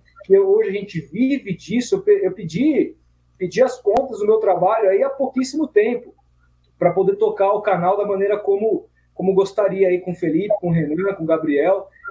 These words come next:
e, e a gente precisa disso também. Mas como lidar com essa situação toda, tendo o futebol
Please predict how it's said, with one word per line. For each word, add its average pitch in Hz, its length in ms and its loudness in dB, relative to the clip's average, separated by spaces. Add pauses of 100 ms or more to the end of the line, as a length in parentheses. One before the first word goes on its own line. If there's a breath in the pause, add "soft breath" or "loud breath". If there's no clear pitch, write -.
(140)
e, 208 460 -2
e 208 120 4
a 190 40 4
gente 233 240 -6
precisa 311 320 2
disso 196 340 -6
também. 160 380 0 (260)
Mas 233 840 -2 (260)
como 330 260 2
lidar 247 460 0
com 220 60 -4
essa 220 180 -4
situação 226 500 -6
toda, - 240 0
tendo 302 320 -2
o 254 40 -2
futebol 190 840 0